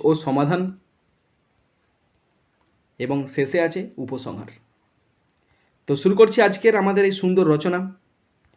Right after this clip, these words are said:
রচনাটি খুবই, সত্যি খুব সুন্দর। যারা ঘুরতে ভালোবাসে তাদের জন্য ভীষণ ইম্পর্ট্যান্ট, এবং যারা ঘুরতে ভালোবাসে তারা কিন্তু নিজেরাই লিখতে পারবে। তো রচনাটি শুরু করেছি একটা খুব সুন্দর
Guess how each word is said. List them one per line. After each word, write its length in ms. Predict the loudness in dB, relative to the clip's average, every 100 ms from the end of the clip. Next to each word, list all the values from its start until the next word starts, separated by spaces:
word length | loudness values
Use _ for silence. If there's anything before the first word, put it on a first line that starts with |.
| _ _ _ -4
রচনাটি 360 | -2 0 0 0
খুবই, 480 | 0 -2 -8 -10 -14 -8
সত্যি 380 | -6 -4 -6
খুব 180 | 0 0
সুন্দর। 340 | 0 -2 -2 -4 -12 -6
যারা 240 | 0 0
ঘুরতে 420 | 0 0 2 2
ভালোবাসে 500 | 2 2 2 0 -8
তাদের 300 | -6 -6 -4
জন্য 180 | -4 -6
ভীষণ 240 | -6 -6
ইম্পর্ট্যান্ট, 460 | -4 -2 -4 -6 -10 -16 -8
এবং 280 | 0 4 4
যারা 200 | 4 4
ঘুরতে 380 | 4 2 4 2
ভালোবাসে 520 | 4 6 6 4 0
তারা 300 | 0 0 0
কিন্তু 280 | -2 -2 0
নিজেরাই 360 | 0 0 -2
লিখতে 360 | -2 -4 -6 -12
পারবে। 240 | -14 -16 -20 _ _ _ _ _ _ _ _ _ _ 4
তো 120 | 6
রচনাটি 380 | 6 4 2 0
শুরু 220 | 0 4
করেছি 380 | 4 4 0 0
একটা 520 | 0 2 2 0 -4 _ _ _ _
খুব 140 | -2 -2
সুন্দর 480 | 0 2 4 4